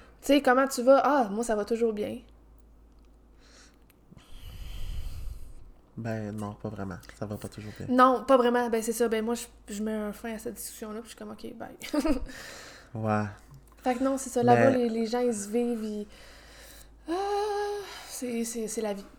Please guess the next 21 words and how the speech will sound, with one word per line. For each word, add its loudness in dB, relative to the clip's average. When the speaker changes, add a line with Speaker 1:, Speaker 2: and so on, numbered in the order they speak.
Speaker 1:
Pour -8
la -8
vie -10
d'âme. -12
Speaker 2:
Il -6
y -2
a 0
quelqu'un, -2
il -2
y 2
a 2
quelqu'un -4
qui -8
m'a 2
dit -4
en 0
voyage, 0
comme 0
moi, 2
je, -2
voyager, 0